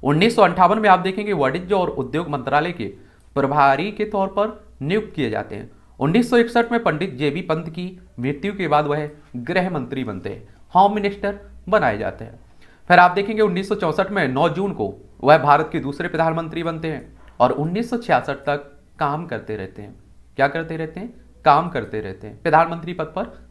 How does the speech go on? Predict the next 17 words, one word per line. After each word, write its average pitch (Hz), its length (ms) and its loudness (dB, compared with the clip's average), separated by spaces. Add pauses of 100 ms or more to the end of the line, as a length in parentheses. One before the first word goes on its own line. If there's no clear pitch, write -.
बने 170 200 0
रहते 113 300 -10
हैं। 104 180 -18 (580)
लाल 190 240 6
बहादुर 269 240 0
शास्त्री 240 400 0
के 254 80 -2
प्रमुख 220 360 -2
कथन 214 220 -2
भी 220 140 -6
रहे 202 120 -2
हैं, 165 280 -10
उन्होंने 175 280 -4
जो 170 140 -6
वक्तव्य 170 440 -4
बोले 170 260 -6
हुए, 147 240 -10